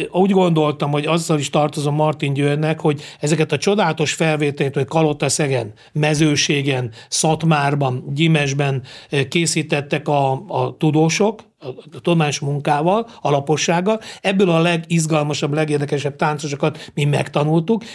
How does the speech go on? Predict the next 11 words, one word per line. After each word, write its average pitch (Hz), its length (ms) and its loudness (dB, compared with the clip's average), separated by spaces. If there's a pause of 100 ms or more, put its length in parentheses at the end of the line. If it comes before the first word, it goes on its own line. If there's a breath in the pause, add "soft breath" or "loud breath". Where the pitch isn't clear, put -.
és 147 160 -4
ebből 160 320 0
lett 160 260 0
ez 156 100 0
az 156 180 0
archívum, 143 600 2 (260 loud breath)
amikor 160 340 2
se 165 120 0
egy 160 80 -2
kicsit 175 380 -2
ilyen 151 420 2